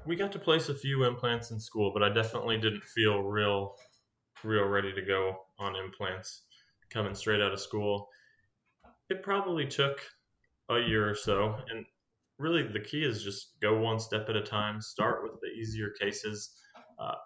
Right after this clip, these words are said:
maxillary molars, premolars have a nice wide ridge and plenty of height. Start with cases like that and just work your way up. Don't try and jump into a really tough case for your first one. If you start placing into nice wide ridges with a bunch of bone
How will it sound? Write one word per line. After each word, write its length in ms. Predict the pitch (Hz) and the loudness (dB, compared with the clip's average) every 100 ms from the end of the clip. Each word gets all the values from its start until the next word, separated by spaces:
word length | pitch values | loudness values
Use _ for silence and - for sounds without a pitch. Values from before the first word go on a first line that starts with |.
| - _ - | -18 _ 2
maxillary 580 | 98 110 - 107 104 101 | 4 4 0 2 4 4
molars, 440 | 98 101 101 98 - | 4 2 2 -2 -4
premolars 460 | 107 104 101 101 98 98 - | -4 -2 0 0 -2 -10 -10
have 140 | 92 95 | -8 -6
a 60 | |
nice 320 | 92 95 - - | -8 -8 -10 0
wide 340 | 95 98 98 | 4 4 2
ridge 560 | 95 95 98 95 - - | 0 0 -2 -6 -12 -12
and 120 | 90 85 | -14 -6
plenty 240 | 101 95 | -4 -2
of 80 | 90 | 0
height. 280 | 95 95 - - _ _ _ _ _ _ | 0 0 -6 -14 _ _ _ _ _ _
Start 320 | - - 123 | -6 0 0
with 140 | 113 113 | 0 0
cases 360 | 110 107 107 | 0 0 -2
like 260 | 107 98 - | 2 2 2
that 300 | 92 101 95 - - - _ 107 | 0 2 0 -4 -16 -20 _ -4
and 180 | 98 | -2
just 180 | 101 95 | -2 -4
work 280 | 92 101 - | -2 -2 0
your 120 | 104 | 0
way 240 | 101 98 101 | 4 6 6
up. 200 | 104 - | 4 0
Don't 160 | 101 | -4
try 180 | - 107 | -4 -4
and 100 | 101 | -2
jump 180 | 98 95 | -6 -6
into 200 | 101 101 | -4 0
a 100 | 98 | 0
really 220 | 98 95 92 90 | 0 -4 -6 -8
tough 180 | 104 95 - | -8 -8 -6
case 300 | 104 98 - | -2 -2 -2
for 100 | - | -6
your 120 | 92 92 | -6 -4
first 220 | 95 95 - | -6 -6 -4
one. 280 | 98 90 92 107 _ _ _ _ _ _ _ _ - | -2 -2 -6 -12 _ _ _ _ _ _ _ _ -14
If 120 | 107 | -12
you 80 | 101 | -8
start 340 | - 110 110 - - 123 | 2 2 2 -6 -14 0
placing 360 | 110 107 110 | 0 2 -2
into 180 | 104 101 | -2 0
nice 300 | 101 101 101 | 2 0 0
wide 220 | 101 98 | 0 0
ridges 320 | 98 98 104 - | 0 -4 -8 -20
with 80 | |
a 140 | _ - | _ -8
bunch 240 | 95 - | -8 -6
of 100 | 90 | -10
bone 400 | 92 95 98 101 | -4 -2 -2 -2